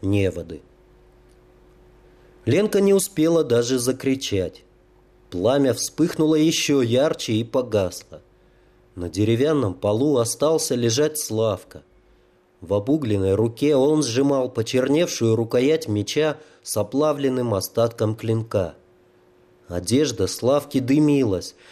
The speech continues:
лицо обгорело, на груди, плечах, ногах виднелись глубокие развороченные раны.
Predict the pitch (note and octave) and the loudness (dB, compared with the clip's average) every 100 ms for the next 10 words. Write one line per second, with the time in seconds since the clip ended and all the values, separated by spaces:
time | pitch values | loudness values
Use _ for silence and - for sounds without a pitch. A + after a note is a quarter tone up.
0 | - B2+ C#3+ C#3+ F3 E3+ B2 A#2+ D#3 E3 | -8 -2 -2 0 2 2 0 0 2 2
1 | D#3 A2 A2 C3+ D3+ E3 D3+ F#3 C#3+ B2+ | 2 2 2 0 0 0 0 0 0 0
2 | D3 D#3 F3+ F3 - C3 D3 D#3+ F3+ - | 0 0 0 0 -2 -4 -2 0 -2 -4
3 | B2+ D3 E3 F#3 E3 B2+ A#2 D#3 D#3 G3 | -6 -4 0 2 2 -2 0 -2 2 0
4 | F#3 - C3 B2+ C3 C#3+ D#3+ D#3+ D3+ D3 | 0 0 0 2 0 0 2 2 0 -2
5 | D3 D#3 D#3 D#3 C3+ F#2 E2 | 0 0 0 0 -2 -4 -10